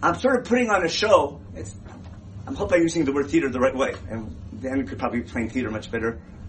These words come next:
because anyone from England knows theater better than Americans.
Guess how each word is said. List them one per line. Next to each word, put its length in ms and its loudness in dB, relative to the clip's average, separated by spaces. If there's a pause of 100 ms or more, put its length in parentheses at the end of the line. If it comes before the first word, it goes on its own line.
(380)
because 140 -10
anyone 240 -2
from 140 -6
England 240 -2
knows 140 -8
theater 340 -8 (600)
better 160 -6
than 220 -10 (140)
Americans. 480 -6